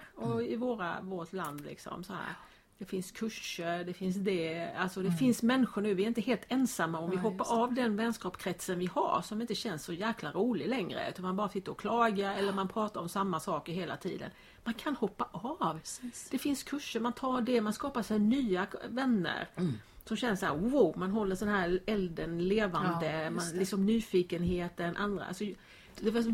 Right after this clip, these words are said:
Speaker 1: viktigaste för mig under den tiden var ju att jag träffade människor som var så jäkla modiga.
Speaker 2: Ja.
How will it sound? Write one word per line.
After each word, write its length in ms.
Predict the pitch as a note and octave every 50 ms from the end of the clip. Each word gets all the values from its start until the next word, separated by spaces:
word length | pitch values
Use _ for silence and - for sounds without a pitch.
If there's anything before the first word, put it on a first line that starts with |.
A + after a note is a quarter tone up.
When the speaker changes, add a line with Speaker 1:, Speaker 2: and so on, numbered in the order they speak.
| A3 -
Speaker 1:
viktigaste 500 | - D4 C#4+ - - - B3+ B3+ - C4
för 140 | A#3+ - B3
mig 340 | A#3+ A3 E3+ E3 F3 F#3 F#3
under 180 | F#3+ F#3+ F#3+
den 220 | F#3 F#3+ F3+ E3 E3+
tiden 380 | - F#3+ E3 D3+ D#3 D3+ D#3
var 160 | F#3 A3 G#3+ F3+
ju 60 | E3
att 100 | E3 -
jag 100 | F3+ F3+
träffade 380 | - A3+ G#3+ - - D#3+ D#3+
människor 320 | F3 F3+ G3 G3+ G3 - E3+
som 180 | - - E3+
var 120 | E3+ E3+ D3+
så 200 | - - F3 D#3
jäkla 360 | D#3+ F3 F#3 F#3 F#3 - D3+
modiga. 460 | E3 F3+ G3 G#3 G3 - - - - F#3
Speaker 2:
Ja. 220 | G3 G3 F3+ D#3